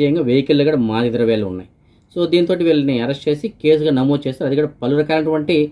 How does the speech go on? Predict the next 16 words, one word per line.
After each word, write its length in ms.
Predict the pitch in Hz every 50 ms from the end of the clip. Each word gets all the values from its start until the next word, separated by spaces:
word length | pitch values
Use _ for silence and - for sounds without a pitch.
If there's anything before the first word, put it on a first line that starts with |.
| - _ _ _ _ _ -
కేసులు 220 | - 160 156 147 151
అయితే 100 | 147 143
కనుక 140 | 143 143 147 147
పెట్టడం 220 | 135 123 120 123 117 110
జరిగింది. 280 | 104 95 98 90 85 - _ _ _ _ -
So 60 | - 147 131
అవేంటంటే 420 | 123 143 160 180 180 175 175 190 170 185 196 - - _ _ _ _ _ _ -
ఒకటొచ్చి 440 | 135 147 175 180 196 190 - - 214 208 180 147 143
ఓవర్ 200 | 147 160 165 151
స్పీడ్ 180 | - - 165 160 165
తోటి 120 | 156 151 135
వెహికల్ 240 | 139 139 - 151 135 131
నడపడం, 280 | 123 117 123 120 131 151 - _ _ _ _ _ -
ట్రాఫిక్ 340 | 135 131 143 151 - 156 156 151
నిబంధనలను 300 | 143 139 135 131 120 110 110
ఉల్లంఘించడం, 560 | 117 123 127 127 123 120 113 - 110 113 113